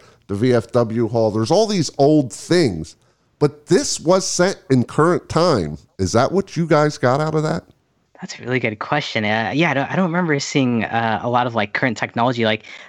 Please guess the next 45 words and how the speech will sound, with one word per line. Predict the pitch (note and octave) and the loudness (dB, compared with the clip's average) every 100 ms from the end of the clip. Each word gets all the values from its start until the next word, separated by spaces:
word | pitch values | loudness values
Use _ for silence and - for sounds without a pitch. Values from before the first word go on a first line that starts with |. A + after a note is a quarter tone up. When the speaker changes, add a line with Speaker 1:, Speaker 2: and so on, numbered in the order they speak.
| - | -2
Speaker 2:
I | |
don't | D3 | 2
remember | D3 C3 | 4 2
anyone | C3 B2+ A#2 | 2 0 -2
pulling | - C3 B2 | -2 0 0
out | A2 | -2
a | |
phone | G2+ C3 B2+ | -2 -2 -2
or | A#2+ | 0
anything. | A#2 A2 A#2+ A2+ A2 - - _ | -2 -2 -2 -2 -4 -8 -20 _
The | - | -6
cars | - C3+ A#2+ | -2 -2 -2
were | A#2+ | -6
kind | - A#2+ | -4 -4
of | A2+ G#2 | -4 -4
old | A#2 A#2 | -4 -4
and | A2+ A2 G2+ | -4 -4 -4
beat | A2 A2 | -4 0
up. | A2+ A2+ - _ _ _ - | -2 -4 -16 _ _ _ -2
Um, | A2 G#2+ G#2 G#2 G2+ _ _ | -2 -2 -2 -6 -8 _ _
but | B2 A2+ F2+ | -2 -2 0
yeah, | D3 A#2 | 0 0
I | |
mean, | A2 A2+ G#2+ A2 | 0 0 -2 -2
so, | - B2 | -4 -4
it, | A2 - | -6 -6
it, | D3 - C#3 | -8 -6 -4
yeah, | E3+ C#3+ | -2 0
I, | C#3+ | 0
I | D3+ | 0
got | F#3 | 0
the | B2+ | -2
feel | C3+ | 0
that | A2 | 0
it | A2 | 0
was | A2 | -2
in | G#2+ | -2
the | G#2 | 0
eighties, | C3 G#2+ F#2+ | 0 0 -2
but | G#2+ G2+ - | -4 -2 -2
it, | A#2 | -4
it | A#2+ | 0
was | A#2+ C#3 | -2 0
current | E3+ E3 | -2 -2
time. | E3 D#3+ | -4 -6